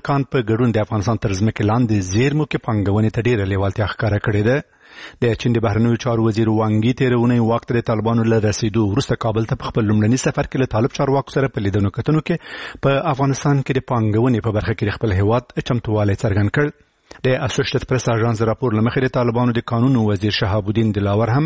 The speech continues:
هڅې پیل کړي چې د چین دولتي کمپنۍ بیرته افغانستان ته راوګرځوي. د دې وزارت د بهرنیو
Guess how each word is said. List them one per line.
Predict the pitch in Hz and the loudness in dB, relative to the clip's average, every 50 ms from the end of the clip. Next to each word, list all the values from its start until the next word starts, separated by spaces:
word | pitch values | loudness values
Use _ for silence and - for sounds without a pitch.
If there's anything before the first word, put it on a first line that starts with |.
| 156 143 | 0 -2
هڅې | 139 - - - | -2 -2 -2 -4
پیل | - 147 139 - - | -2 -4 -4 -2 -2
کړي | 156 147 139 - | -2 -2 -2 -2
چې | - 147 - - - - - - - - - 120 | -2 -6 -6 -6 -14 -18 -18 -18 -14 -8 -4 -4
د | 113 104 98 - - - | -2 -2 -4 -4 -4 -2
چین | 147 160 165 156 160 | 0 0 0 0 0
دولتي | 156 147 147 - - - - 147 | 0 0 -2 -2 -4 -2 -2 -2
کمپنۍ | 143 - 147 143 143 139 120 98 98 127 | -2 0 0 0 2 0 0 0 0 0
بیرته | 131 127 - - 117 107 | 0 -2 -2 -4 -4 -4
افغانستان | - 110 104 104 - - 110 98 - | -2 -2 -4 -2 -2 -2 -4 -2 -2
ته | 98 95 95 | -4 -4 -2
راوګرځوي. | 95 98 92 101 95 92 113 113 110 131 135 139 _ _ _ _ _ _ _ _ _ - | -2 -2 -2 -2 -2 0 0 0 2 2 0 0 _ _ _ _ _ _ _ _ _ -4
د | 127 123 | -2 0
دې | 120 127 127 120 | 0 0 0 0
وزارت | 117 117 120 120 123 120 | 0 0 0 0 0 0
د | 110 | 0
بهرنیو | 110 110 110 117 117 120 120 | 0 0 2 2 2 2 2